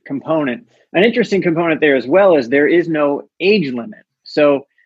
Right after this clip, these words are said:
if I'm seventy-five and working and doing great and I,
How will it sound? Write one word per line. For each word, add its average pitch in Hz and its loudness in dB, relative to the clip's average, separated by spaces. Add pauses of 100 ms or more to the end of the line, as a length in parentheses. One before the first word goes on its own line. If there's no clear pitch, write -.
(140)
if 123 -14
I'm 170 -2
seventy-five 147 -2
and 113 -12
working 120 -4
and 110 -10 (540)
doing 135 0
great 127 0
and 120 -8
I, 117 -8